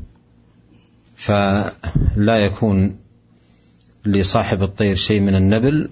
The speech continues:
وأما إذا أخطأ النبل الطير يأخذه صاحب الطير، فجعلوا الطير غرضا لهم، إن أصابوه بنبلهم، آه، لا يكون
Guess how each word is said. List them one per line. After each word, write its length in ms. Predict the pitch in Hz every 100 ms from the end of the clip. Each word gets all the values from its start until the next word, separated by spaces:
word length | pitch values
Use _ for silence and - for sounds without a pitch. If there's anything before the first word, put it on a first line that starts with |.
| -
وأما 460 | 107 110 113 107 101
إذا 320 | 104 104 127
أخطأ 560 | - - 110 98 - - _ _ 110
النبل 400 | 104 110 101 101
الطير 540 | 98 - 107 120 156 - - - -
يأخذه 500 | 113 107 127 104 90
صاحب 440 | 85 101 92 92 85
الطير، 440 | - 82 73 - _ _ _ _ - - _ - _ _ _ _ _ -
فجعلوا 720 | 98 101 107 104 110 147 - -
الطير 560 | - 113 120 143 156 - _ - _ _ _ _ _ _ -
غرضا 640 | 107 117 113 95 113 139 -
لهم، 440 | 107 101 87 80 - - - - - - _ _ _ _ -
إن 100 | 123
أصابوه 640 | 127 - 120 117 135 113
بنبلهم، 720 | 104 113 135 135 139 156 - - _ _ - _ _ _ _ _ _ _ _ _ _ _ _
آه، 1040 | 104 95 90 87 82 82 - - - - 113
لا 240 | 110 120
يكون 480 | 127 110 - 117 98